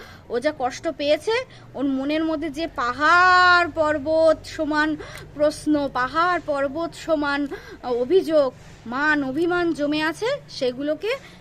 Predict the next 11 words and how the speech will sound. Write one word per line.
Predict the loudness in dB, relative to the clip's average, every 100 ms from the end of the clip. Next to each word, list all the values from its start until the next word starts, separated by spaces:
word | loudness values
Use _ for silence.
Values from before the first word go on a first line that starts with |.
| -20 -14
ধুয়ে | -4 2 2
ফেলতে | 2 -6 -6 -8
হবে | -6 -6
এই | -6 -8
বয়সে, | -8 -10 -14 -18 -20 -20 -20 -12
ঠিক | -10
আছে? | -10 -12 -20 -20 -20 -20 -20 -20 -20 -20 -20 -20 -20 -20 -20 -20 -20 -12
আশা | -8 -4 -4
রাখছি | -4 -8
তুই | -8 -8
বুঝছিস, | -8 -14 -14 -18 -16